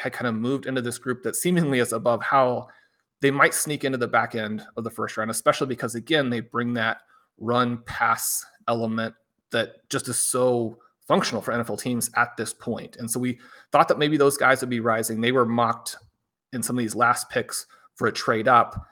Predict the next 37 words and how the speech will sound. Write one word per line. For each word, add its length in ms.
It'll 80
be 60
interesting 140
to 100
see 80
if 80
we 60
get 140
some 140
trades 280
up 200
into 120
that 200
spot 320
there, 220
if 100
the 60
teams 240
do 120
get 100
ahead 140
of 80
the 60
Seahawks. 440
It'll 120
also 180
be 60
interesting 220
to 60
see 180
if 120
Willis 300
is 120
definitely 800
the 80
second 380
quarterback. 640